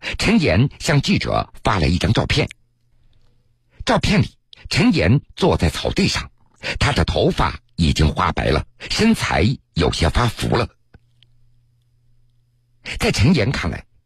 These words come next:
在高原，这是一个可以净化心灵的地方。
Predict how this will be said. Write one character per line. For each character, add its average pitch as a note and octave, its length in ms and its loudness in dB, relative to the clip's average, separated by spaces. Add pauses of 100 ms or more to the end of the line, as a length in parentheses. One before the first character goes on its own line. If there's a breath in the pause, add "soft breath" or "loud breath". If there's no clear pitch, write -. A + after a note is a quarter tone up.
(300 loud breath)
在 G3 140 0
高 C#4 220 0
原， A2 320 2 (320 loud breath)
这 G3 120 0
是 - 160 0
一 G2 60 4
个 - 120 0
可 - 140 0
以 F#2 160 0
净 G#2+ 280 0
化 F#2 200 -4
心 F3+ 280 0
灵 - 180 0
的 - 80 -2
地 - 160 -4
方。 - 160 -6